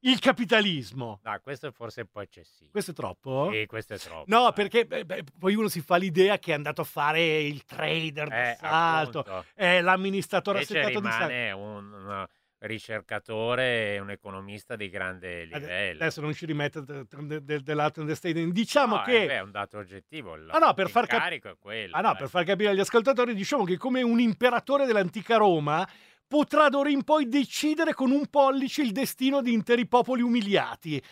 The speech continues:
Speaker 1: ma essendo più Marco Aurelio che Caligola, agirà sempre per il bene. Speriamo, <laughs> almeno.
Speaker 2: Sì, secondo
Speaker 1: E poi
Speaker 2: me.
Speaker 1: se si monta la testa. Vabbè, comunque gli dedichiamo un inno di saluto, eh?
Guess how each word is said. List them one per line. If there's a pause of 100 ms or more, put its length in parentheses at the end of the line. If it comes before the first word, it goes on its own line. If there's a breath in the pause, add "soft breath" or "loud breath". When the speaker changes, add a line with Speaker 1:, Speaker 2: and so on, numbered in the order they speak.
(200 soft breath)
Speaker 1:
ma
essendo
più
Marco
Aurelio
che
Caligola, (260 soft breath)
agirà
sempre
per
il
bene. (260)
Speriamo, (260)
<laughs>
almeno.
Speaker 2:
Sì,
secondo
Speaker 1:
E
poi
Speaker 2:
me.
Speaker 1:
se
si
monta
la
testa. (300 loud breath)
Vabbè,
comunque
gli
dedichiamo
un
inno
di
saluto,
eh?